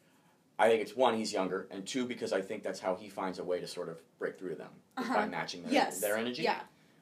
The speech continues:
Speaker 2: Yeah.
Speaker 1: Whereas
Speaker 2: So he's not so much of a threat you
Speaker 1: Yeah.
Speaker 2: know? It's, it,
Speaker 1: Yeah,
Speaker 2: like,
Speaker 1: he's
Speaker 2: really
Speaker 1: not a,
Speaker 2: makes
Speaker 1: he's
Speaker 2: him,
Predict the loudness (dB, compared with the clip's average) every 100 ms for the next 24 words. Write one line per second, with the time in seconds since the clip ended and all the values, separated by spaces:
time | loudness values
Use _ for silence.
0 | -6 6 10 10 10 6 6 6 6 6
1 | 4 4 0 0 -2 -6 0 2 2 -4
2 | -16 _ _ _ _ _ -18 6 10 12
3 | 10 6 0 -2 -2 -2 4 8 8 8
4 | 6 8 10 8 4 -2